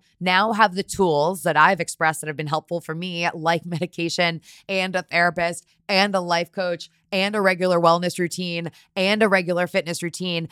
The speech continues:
Maybe they have done all of this work so that they can show up as a better, happier version of themselves, which empowers them to be there for you. And you,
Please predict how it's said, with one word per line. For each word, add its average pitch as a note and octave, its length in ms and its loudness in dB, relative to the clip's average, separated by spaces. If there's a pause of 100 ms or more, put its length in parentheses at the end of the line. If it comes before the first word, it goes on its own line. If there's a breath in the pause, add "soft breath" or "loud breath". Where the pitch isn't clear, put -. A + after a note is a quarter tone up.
(180 loud breath)
Maybe G#3+ 280 0
they A3+ 140 0
have G#3+ 140 -2
done G3 220 -2 (100)
all A#3 340 4
of G3+ 140 -6
this G3 200 -4
work G#3 220 -2
so G3+ 120 -8
that E3 60 -12
they F3+ 120 -6
can E3+ 140 -14
show A3+ 340 4
up F3+ 320 2 (120)
as F#3 200 0
a F3+ 40 0
better, A3+ 540 2
happier G3+ 500 0
version F#3 460 -4
of E3+ 160 -6
themselves, D#3+ 580 0
which E3 160 -8
empowers F#3 540 0
them F3 280 -4
to E3+ 100 -12
be F3+ 200 -10
there G#3 220 -2
for F#3+ 160 -8
you. F3 380 -2
And E3 240 -6
you, F#3+ 260 -4